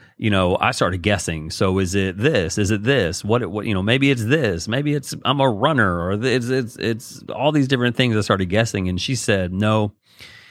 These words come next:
here's what it is." And man, when she told me, I was like, "Oh, that's so good. That is so good." And it hurt.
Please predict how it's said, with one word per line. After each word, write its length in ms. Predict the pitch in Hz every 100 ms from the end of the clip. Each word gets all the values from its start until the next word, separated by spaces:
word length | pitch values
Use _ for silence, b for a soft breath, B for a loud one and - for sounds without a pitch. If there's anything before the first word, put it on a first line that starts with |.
| B B
here's 320 | - 113 117 98
what 160 | 104
it 80 | 92
is." 400 | 92 71 92 - b b -
And 360 | 107 101 98
man, 280 | 107 117 104
when 100 | 104
she 180 | - 147
told 260 | 123 131 123
me, 120 | 90
I 120 | 87
was 180 | 92 87
like, 320 | 80 76 - _
"Oh, 1040 | - 339 381 392 370 - - - - - -
that's 200 | 147 160
so 440 | - 165 170 165 160
good. 760 | 104 90 139 185 160 95 101
That 140 | 160
is 180 | 165 156
so 480 | - - 180 180 175
good." 540 | 123 127 160 117 82 _ b b b
And 320 | 127 127 120 127
it 80 | 135
hurt. 380 | 110 165 80